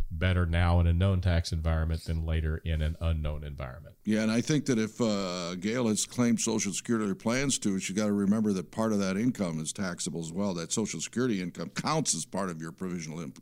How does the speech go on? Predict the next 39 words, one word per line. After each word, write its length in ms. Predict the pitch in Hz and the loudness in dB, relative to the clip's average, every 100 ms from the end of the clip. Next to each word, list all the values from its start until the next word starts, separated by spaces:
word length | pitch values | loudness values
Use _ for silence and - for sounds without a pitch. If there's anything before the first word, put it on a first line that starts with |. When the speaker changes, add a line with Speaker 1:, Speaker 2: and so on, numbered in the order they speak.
| - | -8
Speaker 2:
income, 460 | 92 80 76 65 | -8 -8 -10 -10
right? 200 | 76 85 - 71 | -10 -12 -12 -10
I 40 | |
mean, 240 | 85 85 101 | -8 -6 0
Speaker 1:
Yeah. 160 | 101 78 - | 0 0 2
Speaker 2:
even 220 | 107 98 | 4 4
in 80 | 87 | 4
Speaker 1:
Yeah, 140 | 104 | 4
it 80 | 92 | 4
just 120 | 92 | 2
Speaker 2:
retirement, 140 | 87 69 | 2 2
Speaker 1:
depends. 200 | 98 87 | 4 4
Speaker 2:
so. 40 | |
Speaker 1:
There's, 180 | 107 104 - | 4 2 2
there's 180 | 147 131 | 2 4
a 40 | |
lot 200 | 127 110 | 4 4
of 60 | 101 | 4
contributing 440 | 101 107 95 87 | 2 2 2 2
factors, 360 | 90 87 - 120 | 2 2 4 4
Speaker 2:
Yeah, 120 | 101 | 4
Speaker 1:
but 80 | 98 | 4
Speaker 2:
from 140 | 147 | 6
Speaker 1:
the 60 | 139 | 6
Speaker 2:
that 40 | |
Speaker 1:
short 120 | - | 6
Speaker 2:
tax 120 | - - | 4 4
Speaker 1:
answer 120 | 107 | 2
to 60 | 98 | 4
your 60 | 110 | 2
Speaker 2:
bracket, 40 | 90 | 4
Speaker 1:
question 380 | 101 92 110 95 | 2 4 2 4
Speaker 2:
yeah. 80 | |
Speaker 1:
is 160 | 85 - | 2 2
yes, 260 | 92 80 - | 2 2 2
she 200 | - 98 | 2 2
can 260 | 92 82 | 2 2
do 140 | 71 | 0
it. 120 | 71 | -6